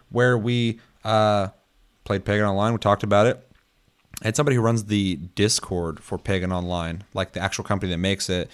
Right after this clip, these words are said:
whoever is their moderator for the Discord, actually on Reddit, 'cause I put it, uh, on the Pagan Online. I was like, "Three people give their honest opinions on, uh, Pagan Online,"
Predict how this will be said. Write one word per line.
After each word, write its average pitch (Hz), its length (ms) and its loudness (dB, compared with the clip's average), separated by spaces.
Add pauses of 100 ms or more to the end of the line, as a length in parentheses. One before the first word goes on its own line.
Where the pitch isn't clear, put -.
(200)
whoever 98 340 0
is 95 80 -4
their 92 80 -2
moderator 95 400 0
for - 100 -10
the 82 60 -8
Discord, 90 640 -6 (280)
actually 95 640 -4 (260)
on 101 200 -2
Reddit, 95 300 2
'cause - 100 -8
I 90 60 -6
put 101 260 -2
it, 92 260 -6
uh, 90 320 -4
on 92 140 -6
the 92 40 -8
Pagan 92 220 -2
Online. 90 180 -4
I - 40 -2
was 90 80 -8
like, 85 160 -10
"Three 170 180 -2
people 135 560 -2 (160)
give 120 240 -2
their 117 160 2
honest 117 300 -2
opinions 107 520 0 (280)
on, 104 520 -2 (300)
uh, 95 680 -2
Pagan 110 260 -2
Online," 95 380 -2